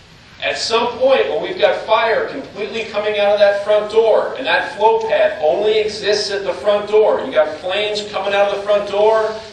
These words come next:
you see air going in low, flames coming out of the top,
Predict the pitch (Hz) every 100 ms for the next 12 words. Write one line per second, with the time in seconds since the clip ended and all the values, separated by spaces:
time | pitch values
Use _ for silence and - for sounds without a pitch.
0 | - - - 175 170 175 214 208 208 202
1 | 196 196 190 208 214 214 202 202 - -
2 | 175 185 196 190 190 190 196 185 175 -
3 | 185 202 - -